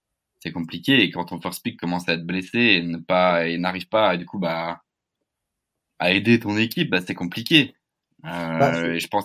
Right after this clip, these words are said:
Speaker 1: à, par exemple, aux Ravens, toi, qui ont drafté cette année, euh,
Speaker 2: Ouais.
Speaker 1: Zay Flowers. Bah, la preuve en est, quoi. Tu draftes bien et ton premier tour de draft joue bien, bah, ton équipe est impactée. Et là, on voit l'impact de Zay Flowers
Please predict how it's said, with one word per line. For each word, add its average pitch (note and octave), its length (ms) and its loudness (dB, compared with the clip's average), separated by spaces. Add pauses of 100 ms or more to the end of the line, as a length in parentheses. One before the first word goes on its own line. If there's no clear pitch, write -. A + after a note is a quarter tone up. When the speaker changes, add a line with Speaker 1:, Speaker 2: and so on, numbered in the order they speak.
Speaker 1:
à, E2+ 540 -2
par F2+ 100 -2
exemple, F#2+ 300 -6
aux F2 40 -2
Ravens, C3 420 4
toi, A#2 160 -2
qui - 120 -10
ont F#2+ 60 -4
drafté F#2 320 -6
cette F2+ 200 -6
année, G2 220 0
euh, F2+ 140 0
Speaker 2:
Ouais. F2+ 140 6
Speaker 1:
Zay G#2+ 80 -6
Flowers. B2+ 280 4 (1000)
Bah, F2+ 100 4
la F#2+ 100 -2
preuve D3+ 280 2
en B2 160 6
est, C#3+ 140 4
quoi. E2 320 -4
Tu - 120 -10
draftes G2 280 -2 (120)
bien G#2 580 2 (360)
et F2+ 140 -6
ton F#2 300 -4
premier B2+ 380 2
tour A2+ 160 -8
de G#2+ 100 0
draft A2 380 -2
joue F#2+ 240 -6
bien, C#3+ 420 0 (460)
bah, E2+ 440 -2
ton E2 220 -6
équipe F2+ 300 -2
est F2+ 40 0
impactée. F#2 560 2
Et F2+ 60 4
là, F#2+ 120 4
on F2+ 80 -2
voit F2 180 0
l'impact F2 380 0
de F2 60 -4
Zay E2+ 140 -6
Flowers F#2 320 -2